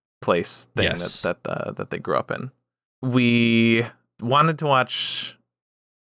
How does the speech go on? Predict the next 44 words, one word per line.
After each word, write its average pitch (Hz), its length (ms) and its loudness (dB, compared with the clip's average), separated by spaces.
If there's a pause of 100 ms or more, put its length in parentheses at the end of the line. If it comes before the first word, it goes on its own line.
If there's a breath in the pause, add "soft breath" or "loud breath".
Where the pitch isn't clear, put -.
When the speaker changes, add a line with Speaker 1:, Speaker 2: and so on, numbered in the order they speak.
(160)
Speaker 1:
this. 117 680 2
We 117 100 0
picked 147 240 -2
this 127 200 2
one 120 220 2
because, 104 340 2
uh, 90 260 4
it's, - 380 -6
you 90 200 -8
know, 87 280 -10
it's, - 180 -20
it's 107 260 -4
the 110 120 0
most 107 380 0 (100)
well-known 95 640 0
one, 87 200 -2
I 87 100 -4
think, 90 320 -10
nowadays. 90 420 -6
Speaker 2:
Yes. - 380 -2 (400)
Speaker 1:
And 120 100 -2
we're 117 80 2
like, 123 180 2
"Oh, 190 100 4
okay, 185 180 2
we'll 160 160 4
watch 165 200 2
the - 60 -10
first 120 320 2
one." 113 300 -4 (500)
And 127 180 4
then 110 540 2 (100)
I 113 140 2
just 117 220 0
decided 98 400 2
to 98 80 0
watch 98 300 2
the 92 100 -2
rest 95 240 2
'cause 104 140 -2
I'm 101 100 0
like, 95 160 -6
"Fuck 101 280 0
it." 95 240 -2